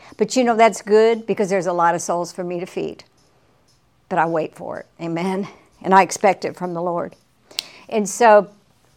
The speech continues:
in, in our devastation, the rebuild, I mean, I was devastated. It was like the book of Job.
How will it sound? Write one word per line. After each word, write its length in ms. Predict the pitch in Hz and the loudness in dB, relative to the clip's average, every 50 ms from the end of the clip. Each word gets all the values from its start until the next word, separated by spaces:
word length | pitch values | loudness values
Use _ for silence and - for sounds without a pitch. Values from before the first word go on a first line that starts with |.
| _ _ _ _ _ _ _ _ _ _ _ _ _ _ _ _ _ _ _ | _ _ _ _ _ _ _ _ _ _ _ _ _ _ _ _ _ _ _
in, 260 | 294 262 277 285 285 269 - - | 8 8 10 10 8 6 4 4
in 200 | 233 269 277 262 | 6 6 6 6
our 320 | - - - 202 196 254 233 | 4 2 4 6 8 8 8
devastation, 1080 | 208 254 247 220 240 220 - - - - 247 254 262 269 262 - 226 202 190 185 185 | 10 10 8 8 8 2 0 -2 0 4 6 6 6 6 4 0 -2 -2 -2 2 2
the 80 | 190 185 | 2 2
rebuild, 640 | 185 220 240 247 226 254 214 180 170 175 170 180 - _ _ _ _ _ _ _ _ _ _ _ - | 4 2 2 2 0 2 2 2 2 0 -4 -10 -16 _ _ _ _ _ _ _ _ _ _ _ -4
I 60 | 220 | -2
mean, 120 | 220 226 233 | 0 4 4
I 60 | 226 | 4
was 220 | 220 220 196 190 | 4 4 2 2
devastated. 840 | 180 214 220 240 285 254 - - - 170 165 170 175 175 - - - _ _ _ _ _ _ _ _ _ | 2 2 2 2 2 -4 -8 -8 -10 -10 -10 -10 -12 -14 -18 -18 -20 _ _ _ _ _ _ _ _ _
It 80 | - 233 | -4 -2
was 140 | 247 226 | 0 2
like 160 | 247 254 226 208 | 2 2 2 2
the 80 | 247 | 0
book 160 | 220 240 233 | 0 0 -2
of 100 | 262 220 | -2 -6
Job. 480 | 196 - 226 233 240 262 254 185 165 | -4 -2 -2 0 0 0 0 -2 -6